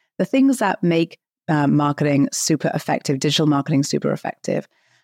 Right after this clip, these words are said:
And, you know, when we think about effectiveness of marketing strategies, what we're thinking about is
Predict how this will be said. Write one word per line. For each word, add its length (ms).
And, 200
you 80
know, 120
when 240
we 80
think 240
about 180
effectiveness 760
of 140
marketing 360
strategies, 500
what 140
we're 100
thinking 360
about 420
is 280